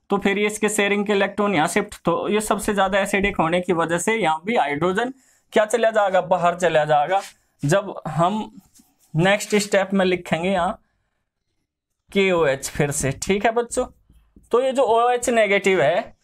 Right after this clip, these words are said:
ये इसके साथ रिएक्ट करेगा, ठीक है, मैं दि-, दिखा दूँ, इसके शेयरिंग के इलेक्ट्रॉन यहाँ शिफ्ट हो रहे, और फिर से क्या है, वाटर के रूप में बाहर चला गया। तो जो बचा आप उसे लिख लो,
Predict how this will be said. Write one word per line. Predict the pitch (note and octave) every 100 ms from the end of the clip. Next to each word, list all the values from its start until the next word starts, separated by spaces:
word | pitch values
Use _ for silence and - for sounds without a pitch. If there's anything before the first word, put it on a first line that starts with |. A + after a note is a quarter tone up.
| _ _ -
ये | E3+ B3 -
इसके | A#3 A#3 -
साथ | A#3+ A3 A3+
रिएक्ट | A3 A3 A3 -
करेगा, | D#3 C3+ C#3+ D3+ _ _ _
ठीक | F3+ G#3
है, | B3+ C4+ _ _ _ _ _ _ _ _ _ _ _ _ -
मैं | D#3 E3+
दि-, | E3 D#3+
दिखा | E3 D3+ C3
दूँ, | D3+
इसके | F3 - F3+
शेयरिंग | F3 E3+ F3 F3
के |
इलेक्ट्रॉन | E3 E3+ E3+ F#3 F3
यहाँ | C3 C#3+
शिफ्ट | E3+ D#3 -
हो | B2+
रहे, | G2 D3+ - - _ _ _ -
और | F#3
फिर | F#3+ G#3
से | G#3 C4
क्या | - A3
है, | E3+ C#3+
वाटर | E3 E3+ E3+
के | F3
रूप | E3+ D#3+
में | E3+ E3+
बाहर | E3 C#3
चला | E3 D#3+
गया। | D#3 E3 - _ _ _ _ _ - -
तो | - G3
जो | G#3+
बचा | A3 A#3 A#3+
आप | A#3 A#3
उसे | A3+
लिख | A3+ A#3 A3+
लो, | A3+